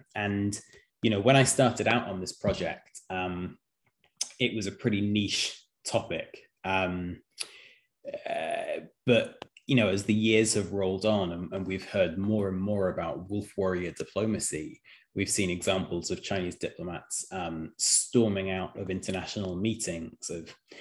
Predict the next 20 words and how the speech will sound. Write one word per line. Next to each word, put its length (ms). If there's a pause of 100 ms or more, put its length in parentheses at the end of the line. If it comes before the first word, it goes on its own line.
(240)
insulting 680
foreign 280
counterparts, 720
telling 300
them 160
to 100
shut 360
up, 320 (480)
uh, 280
even 280
spreading 440
conspiracy 640
theories 440
about 240
the 120
origins 680
of 360 (220)
covid 260
nineteen. 560 (960)
And 380